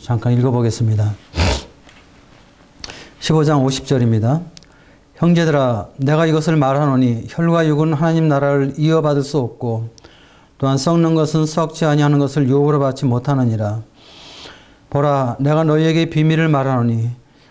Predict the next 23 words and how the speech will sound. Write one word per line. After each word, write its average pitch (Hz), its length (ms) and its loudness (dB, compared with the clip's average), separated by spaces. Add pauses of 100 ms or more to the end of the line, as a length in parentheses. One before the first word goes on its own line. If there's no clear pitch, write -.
(140)
우리가 147 300 2
다 143 140 0
잠잘 139 340 0
것이 139 280 -2
아니요 127 520 0
마지막 151 460 0
나팔에 147 420 0
순식간에 165 540 -2
홀련히 175 440 2
다 156 140 2
변화되리니, 143 800 0 (760)
나팔 143 340 0
소리가 151 320 0
나매 143 480 2
죽은 160 280 0
자들이 156 280 0
썩지 170 340 -2
아니할 160 340 0
것으로 156 380 0
다시 139 260 -4
살아나고, 127 600 0 (560)
우리도 151 300 2
변화되리라. 120 840 -2